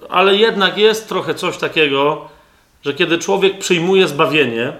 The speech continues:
niech ci będzie, niektórzy mówią, usprawiedliwienie, no przyjmuje usprawiedliwienie,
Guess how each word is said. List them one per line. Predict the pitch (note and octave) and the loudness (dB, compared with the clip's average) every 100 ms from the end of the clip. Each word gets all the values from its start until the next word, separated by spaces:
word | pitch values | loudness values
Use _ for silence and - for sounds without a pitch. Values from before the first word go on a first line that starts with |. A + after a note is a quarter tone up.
| - _ _ _ _ _ _ _ F3 | -18 _ _ _ _ _ _ _ 0
niech | C4+ | 0
ci | - D#4+ | 0 -2
będzie, | C4+ A#3 B2+ A#2+ | 0 0 -2 -4
niektórzy | C3 D#3+ C#3+ | -6 -6 -6
mówią, | C3+ A#2+ C3+ | -4 -4 -6
usprawiedliwienie, | A3+ - A3+ A3+ G#3+ G3 G#3 F#3+ B2+ | -8 -4 -2 0 -2 -2 0 0 0
no | C3+ F#3 | -4 -6
przyjmuje | - G#3 G#3 G3 | -8 -6 -2 0
usprawiedliwienie, | E3+ E3 E3 C#3+ C#3 C#3 B2 B2 E3 | -2 -2 -4 -4 -6 -4 -2 0 -2